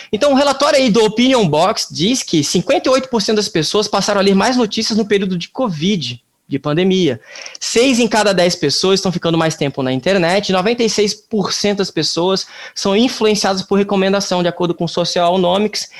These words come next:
é, do Eric, né? É um, ele é um dos sócios da I F, e ele traz esses dados pra gente. Então, pensando em redes sociais, pensando em comportamento,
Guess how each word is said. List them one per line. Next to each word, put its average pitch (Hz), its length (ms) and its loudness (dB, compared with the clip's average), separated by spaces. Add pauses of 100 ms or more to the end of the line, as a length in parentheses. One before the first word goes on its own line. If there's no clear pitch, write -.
(180)
é, 151 200 0
do 170 160 2
Eric, 214 480 2
né? 175 380 0
É 160 60 -4
um, 151 600 -2 (200)
ele 147 220 -2
é 156 140 4
um 170 140 2
dos 156 140 -2
sócios 156 400 -2
da 151 100 2
I 165 160 4
F, 185 340 0 (540)
e 190 160 2
ele 214 220 4
traz 247 320 2
esses 233 240 -2
dados 180 260 0
pra 151 220 0
gente. 208 340 0
Então, 220 240 -2 (100)
pensando 294 360 2
em 302 40 4
redes 269 200 0
sociais, 180 480 0
pensando 208 260 0
em 220 60 0
comportamento, 185 880 -2